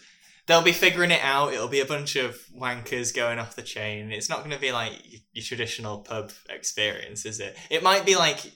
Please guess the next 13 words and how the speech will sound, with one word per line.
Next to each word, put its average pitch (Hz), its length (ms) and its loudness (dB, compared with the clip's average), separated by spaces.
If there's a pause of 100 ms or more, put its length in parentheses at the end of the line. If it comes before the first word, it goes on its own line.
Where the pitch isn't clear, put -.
(100)
in, 165 140 2
in 156 180 0
a 143 80 2
way, 143 200 6
I 127 120 4 (100)
am 120 80 -6
morbidly 117 440 -2
curious 101 800 -6
to 127 100 -4
get 110 160 2
out 110 220 0
there 98 260 -6
and, 98 120 -16